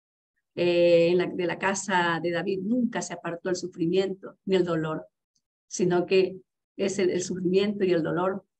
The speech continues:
fue por siempre en la casa del rey David. Pero ¿qué nos enseña a nosotros también Proverbios capítulo seis, verso veinticinco? Dice, "No codicies su hermosura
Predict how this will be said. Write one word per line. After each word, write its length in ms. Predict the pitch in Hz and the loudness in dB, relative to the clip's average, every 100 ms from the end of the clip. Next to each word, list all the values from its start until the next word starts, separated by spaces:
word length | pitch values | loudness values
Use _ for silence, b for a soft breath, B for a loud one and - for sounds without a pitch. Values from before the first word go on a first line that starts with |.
| _ _ - | _ _ -4
fue 360 | 202 214 202 - _ _ | -2 0 -2 -8 _ _
por 140 | - 208 | -10 -10
siempre 640 | - 202 196 196 196 - _ | -6 -4 -2 -2 -6 -8 _
en 140 | 202 170 | -6 -4
la 120 | 160 | -4
casa 460 | 180 185 - 190 - | -4 -2 -4 -8 -10
del 200 | 190 165 | -6 -4
rey 180 | 175 170 | -2 -2
David. 320 | 165 143 - - _ _ B B | -2 -6 -8 -10 _ _ B B
Pero 220 | 226 214 214 | 4 4 4
¿qué 100 | 320 | 2
nos 160 | 311 | 2
enseña 380 | 277 233 247 226 | 0 2 4 4
a 40 | |
nosotros 480 | 202 202 202 196 202 | 2 0 -2 -4 -2
también 380 | 185 180 190 190 | -2 4 4 4
Proverbios 640 | 180 170 196 190 165 170 | 0 2 0 0 -2 -4
capítulo 720 | - - 190 190 190 185 185 b b - | -8 -6 -4 2 2 2 0 b b -10
seis, 420 | - 202 185 196 | -2 2 2 2
verso 300 | 175 180 175 | -2 -2 0
veinticinco? 720 | 175 165 - 226 220 - - _ - | 0 -2 0 2 0 -2 -16 _ 0
Dice, 340 | 233 233 165 | 2 2 0
"No 340 | 175 190 233 - | 0 0 -2 -2
codicies 800 | 311 190 233 277 - 156 151 - _ _ | -2 2 2 2 0 0 -4 -14 _ _
su 160 | - 202 | -6 0
hermosura 760 | 185 180 180 220 208 180 - | 2 2 0 0 0 0 -6